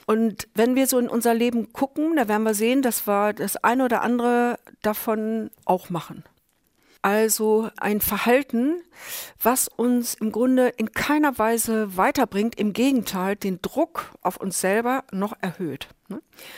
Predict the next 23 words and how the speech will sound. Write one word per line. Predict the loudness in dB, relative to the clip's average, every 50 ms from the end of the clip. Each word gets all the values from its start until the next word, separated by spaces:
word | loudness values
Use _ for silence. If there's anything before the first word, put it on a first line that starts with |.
| -20 -8 -4
Weil | -2 -2 0 0
wir | 0 0
sehen | 2 2 2 2 2 2
uns | 2 0 0 -2 -2 -2
da | -2 -2 0 2
irgendwo | 4 4 4 2 0 0 0 -2
als | -2 -2 -2 -4 -4
versagende | -4 -2 -2 -2 0 0 2 2 2 0 0 0 -2 -2
Person. | -4 -4 -6 -6 -4 -4 -4 -4 -4 -4 -6 -8 -12 _ _ _ _ _ -12
Wir | -10 -6
versagen | -2 -2 0 0 0 0 0 -2 -2 -4 -8 -8
da. | -8 -8 -10 -12 -14 _ _ _ _ _ _ _ _ _ _ _ _ -20 -12
Vom | -6 -2 0 0 0 0
Buddhistischen | 0 2 2 2 0 0 -2 -2 -2 0 0
her | 0 0 -2
gehen | 0 -2 -2
wir | -2 -2 -4 _ -2
ganz | 0 0 0 0 -4 -4 -6 -6 -4
anders | -2 -2 -2 -2 -4 -6 -6
damit | -8 -8 -8 -10 -10 -12 -14
um. | -14 -14 -14 -16 -18 _ _ _ _ _ _ _ _ -6
Wir | -4 -4
fangen | -2 -2 0 0 0 -2 -4